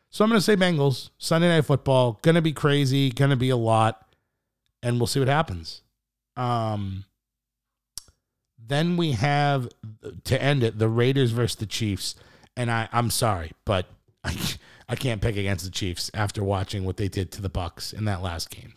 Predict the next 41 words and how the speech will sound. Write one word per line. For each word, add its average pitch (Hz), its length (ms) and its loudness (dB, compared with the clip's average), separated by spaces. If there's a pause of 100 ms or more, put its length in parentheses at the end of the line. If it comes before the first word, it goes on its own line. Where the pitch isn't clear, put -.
(100)
They 104 140 0
look 98 220 -2
fantastic, 127 720 -2
and 190 180 0
they 190 60 2
won 175 160 2
me 165 80 2
my 143 160 0
parlay. 98 340 -2 (560)
So 127 640 4 (720)
we're 156 140 6
gonna 143 100 6
go 139 80 2
with 110 100 0
the 98 60 -6
Chiefs 107 360 -2
there. 104 380 0 (680)
Um, 107 720 0 (300)
hopefully 170 500 6
we 160 100 4
can 120 120 0
keep 120 260 -2
crushing 135 360 2
it. 135 160 -2 (300)
As 120 160 0
I 117 100 4
said 127 200 2
before, 123 400 0
I 113 40 0
went 110 180 0
eleven 117 260 2
and 104 100 -2
five 123 300 2
on 110 140 -2
last 113 300 -2
week. 139 360 0 (920)
Hopefully 131 360 2
I 123 120 2
can 107 80 -6
keep 107 240 -6
going. 117 400 0